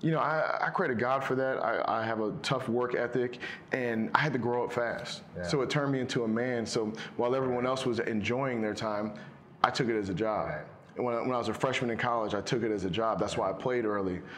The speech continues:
Speaker 1: When I was a rookie, I took it as a job. So I, I studied. I didn't go out partying. I got, I got drafted to the New York Jets.
Speaker 2: Yeah, that's a,
Speaker 1: You know, and it was
Speaker 2: it's a tough place to be a rookie.
Speaker 1: It, it was, it
Speaker 2: Temptation,
Speaker 1: was,
Speaker 2: yeah.
Speaker 1: it was tough. And, you know,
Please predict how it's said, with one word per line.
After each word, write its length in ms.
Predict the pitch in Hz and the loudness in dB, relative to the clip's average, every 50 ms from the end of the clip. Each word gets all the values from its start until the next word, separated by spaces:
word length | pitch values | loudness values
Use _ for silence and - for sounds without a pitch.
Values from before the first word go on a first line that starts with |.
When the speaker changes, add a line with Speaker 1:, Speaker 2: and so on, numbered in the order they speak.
| - - - | -14 -8 -4
Speaker 1:
When 100 | - 123 | -2 0
I 80 | 123 117 | 0 0
was 120 | 113 101 | 2 0
a 40 | 107 | 0
rookie, 460 | 104 117 139 156 147 127 110 107 107 110 - - - - - - - - - - | 0 0 0 0 0 0 0 0 -2 -4 -8 -14 -16 -18 -18 -20 -20 -10 0 0
I 80 | 113 120 | 0 2
took 180 | - - 131 | 2 2 2
it 80 | 117 113 | 2 2
as 140 | 110 98 92 | 0 0 0
a 40 | 95 | 0
job. 540 | 87 113 117 113 104 90 76 82 80 - - - - | 0 0 2 2 2 0 -2 -4 -6 -10 -14 -14 -6
So 120 | - 123 | -2 0
I, 220 | 113 104 - 82 101 | 0 2 2 2 0
I 40 | |
studied. 520 | 95 - - 135 123 123 123 127 123 123 123 | 0 -2 0 0 2 2 2 2 0 0 0
I 80 | - 110 | 0 2
didn't 220 | 110 120 120 123 | 2 2 2 2
go 120 | 120 123 120 | 2 2 0
out 120 | 117 - - | 0 -2 0
partying. 320 | - 123 120 120 120 120 | 0 0 2 2 0 0
I 120 | 113 110 - | 0 -2 0
got, 300 | - - - - - - - - - - | -2 -2 -4 -4 -8 -12 -12 -8 2 2
I 80 | - | 4
got 160 | 156 175 147 | 4 4 2
drafted 360 | 123 131 143 147 143 143 127 117 | 4 2 2 2 2 0 0 0
to 60 | 123 | 0
the 40 | 117 | 2
New 180 | 117 117 117 123 | 2 2 4 4
York 220 | 120 113 98 92 | 2 2 2 2
Jets. 380 | 92 110 107 95 71 - 92 90 | 2 2 0 0 -2 -4 -4 -4
Speaker 2:
Yeah, 220 | 85 82 78 73 69 71 - - | -4 -4 -4 -6 -6 -10 -12 -8
that's 260 | - 85 82 - - 101 | -8 -8 -6 -6 -6 -2
a, 100 | 90 123 | 0 2
Speaker 1:
You 60 | 127 | 2
know, 160 | 127 123 120 | 2 2 2
and 180 | 110 135 143 143 | 2 2 2 4
it 80 | 147 | 4
was 220 | 151 151 139 123 - - - | 4 2 2 0 -4 -6 -8
Speaker 2:
it's 80 | - - | -10 -8
a 60 | - | -2
tough 240 | - 151 131 - - | 0 0 0 2 0
place 160 | 143 131 127 | 0 -2 0
to 80 | - | 0
be 80 | 120 123 | 0 0
a 40 | 117 113 | 2 2
rookie. 160 | 123 165 170 | 2 2 4
Speaker 1:
It, 60 | 175 185 196 196 - - | 4 4 6 6 6 6
it 80 | 190 175 | 6 6
was, 140 | 175 180 180 | 6 4 4
it 100 | 175 175 | 4 4
Speaker 2:
Temptation, 320 | 175 165 156 165 180 196 | 4 4 4 4 4 4
Speaker 1:
was, 80 | 190 185 | 2 2
Speaker 2:
yeah. 80 | 190 - 175 | 0 0 0
Speaker 1:
it 100 | 165 151 | 0 2
was 240 | 139 147 180 170 156 | 2 2 0 0 0
tough. 380 | - 151 120 107 101 104 - - - - - - - - - | 0 2 2 2 0 0 -4 -8 -8 -10 -12 -12 -12 -6 -4
And, 600 | - - 139 135 127 120 117 113 113 107 104 - - - - - - - - - - - - - - - - - - - | -2 0 0 0 0 0 0 0 0 -2 -2 -6 -10 -16 -18 -20 -20 -20 -20 -20 -20 -20 -20 -20 -18 -20 -20 -14 -2 2
you 120 | 151 147 | 2 4
know, 380 | 139 131 123 120 113 104 95 | 4 4 2 2 0 0 -2